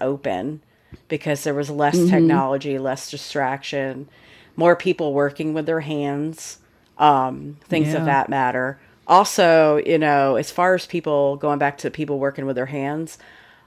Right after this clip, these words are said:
Speaker 1: I'm a big believer is if you make something, you put a piece of yourself in that, and it goes on to that other person that owns it, and you've already
Speaker 2: Mm-hmm.
Speaker 1: given them a piece of yourself.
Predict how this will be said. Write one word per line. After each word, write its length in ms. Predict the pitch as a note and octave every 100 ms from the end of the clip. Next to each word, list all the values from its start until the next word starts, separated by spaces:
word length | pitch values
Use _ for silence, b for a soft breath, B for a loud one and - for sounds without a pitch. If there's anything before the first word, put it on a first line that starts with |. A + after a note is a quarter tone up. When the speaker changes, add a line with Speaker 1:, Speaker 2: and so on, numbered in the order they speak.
| -
Speaker 1:
I'm 140 | D#3+ F#3
a 80 | F3
big 200 | F3 D#3+
believer 460 | D#3 D#3+ D3 C#3+
is 120 | C#3 D3
if 160 | -
you 80 | C#3+
make 320 | C3 C#3 C3+
something, 680 | - F3 F3+ G3+ G#3+ A3 A3
you 100 | E3
put 260 | - D#3 -
a 40 |
piece 340 | - D#3+ D3+ -
of 80 | C#3+
yourself 480 | C3+ - C3 C#3+
in 80 | F3+
that, 380 | F#3 G3 G#3+ -
and 140 | - E3
it 100 | -
goes 320 | D#3 D#3 C#3+
on 240 | C#3+ D3+
to 120 | D3 D3
that 160 | B2+
other 240 | B2 C#3+ D#3+
person 460 | - D#3+ - F3
that 140 | D#3+ -
owns 280 | C3 D#3+ F#3+
it, 320 | A3+ B3 - b b b b b
and 180 | E3 E3+
you've 140 | F3+ F3
already 280 | E3+ E3+ E3+
Speaker 2:
Mm-hmm. 80 |
Speaker 1:
given 260 | E3 E3 D3+
them 120 | C#3+ C3+
a 60 |
piece 300 | - C#3 C#3
of 100 | C3
yourself. 720 | - - - - - - -